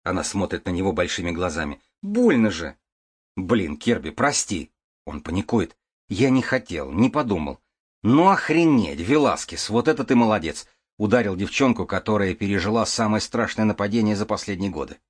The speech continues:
«Что дальше? Бить бабулек, пинать щенков?» «Ой, да ладно, я не такая слабачка». Она фыркает, но не сводит взгляда с экрана над баром. Там в третий раз за игру крутят рекламу молока.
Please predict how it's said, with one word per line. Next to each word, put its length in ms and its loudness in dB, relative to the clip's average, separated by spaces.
«Что 240 -2
дальше? 500 0
Бить 220 2
бабулек, 500 2
пинать 260 2
щенков?» 460 2
«Ой, 220 -2
да 160 -6
ладно, 580 -6
я 140 -4
не 80 -4
такая 340 -8
слабачка». 580 -12
Она 220 -4
фыркает, 560 -2
но 140 4
не 100 6
сводит 400 -2
взгляда 380 -4
с 120 -8
экрана 380 -4
над 200 -2
баром. 380 -4
Там 440 -2
в 180 -12
третий 340 0
раз 220 -4
за 200 -6
игру 360 0
крутят 400 2
рекламу 380 -2
молока. 460 -4